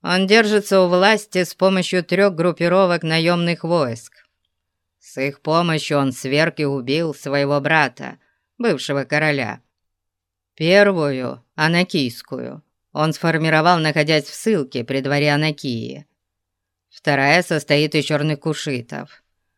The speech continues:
Под командованием своего генерала Имбалаю она ежегодно пополняется новыми силами.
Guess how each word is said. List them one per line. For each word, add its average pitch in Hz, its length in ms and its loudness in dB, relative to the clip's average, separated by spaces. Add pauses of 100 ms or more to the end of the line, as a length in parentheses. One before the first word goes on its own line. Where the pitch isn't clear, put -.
(240)
Под 185 180 -8
командованием 170 680 4
своего 147 400 2
генерала 147 580 2
Имбалаю 143 1000 2 (420)
она 180 240 -2
ежегодно 165 640 2
пополняется 147 800 2
новыми 143 440 2
силами. 139 680 -4